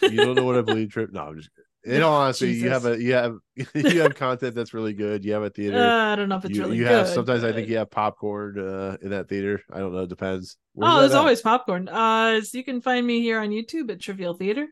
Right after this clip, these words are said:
Speaker 2: Most recent thing was, uh, Future War, which is a weird little movie about, uh, exploding dinosaurs and ninjas and way, way too much plaid and cardboard. Uh, it's a, it's a collab I did, and it's a pretty cute little movie. Um,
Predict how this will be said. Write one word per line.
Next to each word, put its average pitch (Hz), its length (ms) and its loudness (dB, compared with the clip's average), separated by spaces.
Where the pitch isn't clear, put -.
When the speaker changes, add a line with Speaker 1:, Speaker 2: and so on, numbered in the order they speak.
Speaker 2:
Most 254 260 2
recent 285 340 2
thing 277 260 0
was, 226 360 0
uh, 214 200 -2
Future 247 320 -4
War, 262 180 0
which 240 180 -4
is 214 140 -8
a 208 200 -4
weird 214 420 -4
little 220 240 -4
movie 220 380 -4
about, 202 520 -6
uh, 196 380 -4
exploding 202 560 -4
dinosaurs 220 680 -2
and 196 140 -2
ninjas 208 440 -2
and 175 220 -12
way, 233 380 2
way 196 320 -4
too 190 160 -10
much 190 280 -10
plaid 196 300 0
and 180 120 -4
cardboard. 262 540 2
Uh, 226 240 4
it's 233 100 -4
a, 226 60 -10
it's 208 180 -6
a 208 300 0
collab 247 300 2
I 262 100 4
did, 254 400 2
and 202 160 -10
it's 202 260 -10
a 208 80 -6
pretty 208 280 0
cute 208 260 0
little 196 160 2
movie. 214 420 0
Um, 190 540 -2